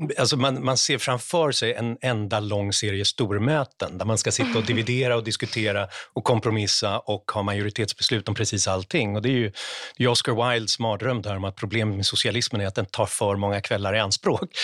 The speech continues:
Speaker 1: För man måste sitta och gemensamt besluta om allting. Vissa kanske ser det där som en utopi. Jag ser det för min del <laughs> ganska mycket som en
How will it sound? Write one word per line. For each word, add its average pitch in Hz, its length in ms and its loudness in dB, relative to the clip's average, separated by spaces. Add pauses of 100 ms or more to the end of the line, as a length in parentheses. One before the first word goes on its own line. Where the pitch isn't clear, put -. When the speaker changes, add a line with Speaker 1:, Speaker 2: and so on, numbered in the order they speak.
(140)
Speaker 1:
För 120 80 2
man 113 120 4
måste 113 280 0
sitta - 580 -2 (240)
och 101 180 -4
gemensamt 131 560 2
besluta 98 400 -4
om 95 80 0
allting. 92 440 -2 (260)
Vissa 143 340 2
kanske 151 240 0
ser 123 140 0
det 113 80 2
där 107 140 -2
som 104 140 -2
en 104 80 0
utopi. 101 540 -2
Jag 131 140 4
ser 127 320 0
det 113 240 -4
för - 140 -4
min 143 280 2
del 104 380 -2
<laughs> - 40 -4
ganska 123 260 0
mycket 113 220 -2
som 117 120 0
en 104 120 0